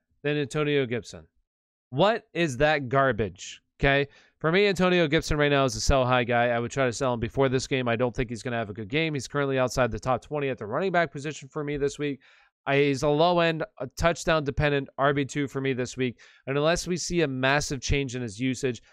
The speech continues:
he's just gonna be that way the whole season. He's gonna be disappointing for where he was drafted and what you expected to see out of him. J D McKissic for me is right around the Melvin Gordon range. He's right now, I believe, like,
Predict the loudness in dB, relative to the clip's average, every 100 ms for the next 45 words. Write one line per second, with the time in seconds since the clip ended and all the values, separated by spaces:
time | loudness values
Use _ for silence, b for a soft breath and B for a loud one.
0 | b -2 0 2 2 2 0 0 2 2
1 | 2 2 0 -2 -2 -2 -2 -4 -4 -4
2 | -2 0 -2 -2 -8 -6 -6 -8 -8 -2
3 | -2 -2 -4 -6 -6 0 2 2 0 -4
4 | B B -6 0 2 2 2 2 0 0
5 | 0 -2 -10 -10 -8 -6 -2 0 0 -2
6 | -6 -12 -16 b b _ 0 2 2 0
7 | 0 -2 -4 -4 -2 0 -2 b b -6
8 | -2 0 0 2 0 2 2 2 2 2
9 | 2 0 0 0 0 0 -2 -4 -8 -4
10 | -2 0 2 2 2 0 0 0 -2